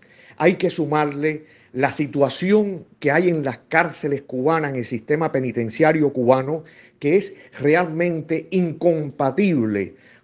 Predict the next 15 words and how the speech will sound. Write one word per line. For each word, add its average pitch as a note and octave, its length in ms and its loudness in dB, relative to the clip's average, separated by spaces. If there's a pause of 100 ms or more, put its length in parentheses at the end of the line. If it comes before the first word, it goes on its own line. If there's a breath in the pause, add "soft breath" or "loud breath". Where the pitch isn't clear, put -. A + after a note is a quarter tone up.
con E3+ 400 2 (240 soft breath)
la B2 380 0
integridad A#2 880 0
física, D3+ 600 -4
la A#2 180 -2
dignidad G#2+ 580 2
humana, D3 520 -2 (380 soft breath)
máxime E3+ 640 -2
si D3+ 140 -8
se C3 180 0
tiene D#3+ 560 0 (180 loud breath)
más C3+ 340 -2
de C#3+ 100 -2
sesenta B2 760 -2
años. F2 560 -8